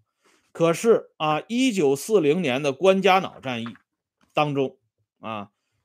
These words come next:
这场战役里，刘伯承现眼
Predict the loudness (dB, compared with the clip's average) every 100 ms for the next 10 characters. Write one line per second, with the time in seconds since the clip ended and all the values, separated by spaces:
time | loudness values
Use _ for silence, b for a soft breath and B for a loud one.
0 | _ _ 0 2 2 -2 -4 -2 -2 -2
1 | -4 -4 -8 -16 _ _ _ _ _ _
2 | _ _ _ _ _ _ _ _ _ _
3 | _ _ _ _ _ _ -2 0 4 4
4 | 2 -4 -4 -4